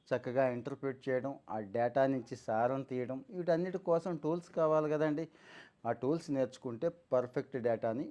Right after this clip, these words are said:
మీరు తీయగలుగుతారు. మరి ఎక్కడ, ఏంటి, ఎప్పుడు అంటున్నారు కదా, మిగిలిన డీటెయిల్స్ అన్నీ నేను ఇక్కడ ఇస్తున్నాను, లింక్ ఇస్తున్నాను. కామెంట్ సెక్షన్లోకి వెళ్ళండి,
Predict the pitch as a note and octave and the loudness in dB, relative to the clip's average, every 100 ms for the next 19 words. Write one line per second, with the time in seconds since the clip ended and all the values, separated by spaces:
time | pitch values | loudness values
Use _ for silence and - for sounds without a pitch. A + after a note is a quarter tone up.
0 | C#3+ B2 A2+ A2 G#2+ G#2 G2+ G2 F#2+ F2+ | -6 -6 -4 -6 -2 -4 -4 -4 -6 -6
1 | - C#3 D3 C#3 B2+ A#2+ C3 B2 C3+ - | -10 -2 0 2 0 0 0 2 0 -4
2 | A#2+ B2+ B2 A#2+ C3+ A#2 A2 A#2 - B2+ | -4 -2 -2 -6 -8 -8 -4 -4 -2 -6
3 | C3+ - B2 C3+ C3+ C3+ B2 C3+ F3+ - | -6 -8 -8 -4 -2 -2 -2 -4 -6 -8
4 | - G#2+ G#2 C#3 C#3 A#2 B2+ B2+ B2+ A#2 | -10 -8 -2 0 0 -2 0 0 0 -4
5 | B2+ B2 A#2 A2 G#2 G#2+ C3+ B2+ B2 C3 | -4 -4 -6 -8 -8 -6 -6 -4 -4 -6
6 | - A#2+ A2+ B2+ D3+ C#3 - B2 A#2+ B2 | -10 -8 -6 -4 -4 -6 -6 -4 -4 -6
7 | C3 _ - _ - B2 C#3 C3 B2+ B2 | -10 _ -20 _ -4 -2 0 -2 -4 -4
8 | B2+ B2 B2 B2 B2 A#2+ | -4 -4 -2 -2 -2 -6